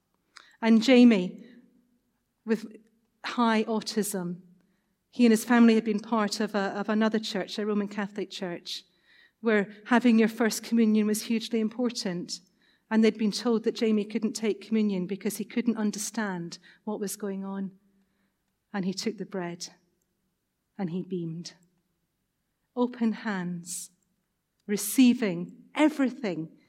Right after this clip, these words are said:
that Jesus had for them. I wish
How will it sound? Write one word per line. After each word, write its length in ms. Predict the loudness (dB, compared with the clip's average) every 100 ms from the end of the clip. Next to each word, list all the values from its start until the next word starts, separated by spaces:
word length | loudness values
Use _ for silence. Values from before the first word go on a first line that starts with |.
| _ -6
that 140 | -6
Jesus 640 | -6 -6 -6 -8 -8 -10 -14 _ _
had 440 | -14 -10 -10 -12 -16 _ _
for 320 | -16 -12 -12
them. 300 | -10 -12 -14 _ _ _ _ _ _ _ _ _ -10
I 160 | -6
wish 520 | -4 -4 -4 -6 -8